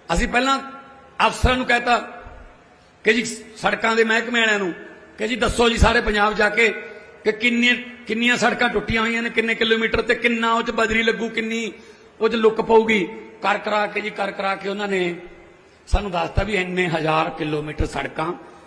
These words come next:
ਰਿਪੇਅਰ ਹੋਣ ਵਾਲੀਆਂ ਨੇ। ਅਸੀਂ ਫਿਰ ਏ ਆਈ ਦਾ ਇੱਕ ਮਾਡਲ ਜਿਹਾ ਲਿਆ।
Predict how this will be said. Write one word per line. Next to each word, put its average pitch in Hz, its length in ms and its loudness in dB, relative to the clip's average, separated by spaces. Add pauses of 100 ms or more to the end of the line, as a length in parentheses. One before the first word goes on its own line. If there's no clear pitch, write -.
(320)
ਰਿਪੇਅਰ 175 400 2
ਹੋਣ 156 200 -2
ਵਾਲੀਆਂ 120 280 -8
ਨੇ। 101 120 -14 (680)
ਅਸੀਂ 240 220 0
ਫਿਰ 262 240 2
ਏ 220 180 6
ਆਈ 233 220 6
ਦਾ 233 120 4
ਇੱਕ 214 380 -2 (1040)
ਮਾਡਲ 190 300 0
ਜਿਹਾ 208 140 2
ਲਿਆ। 190 320 0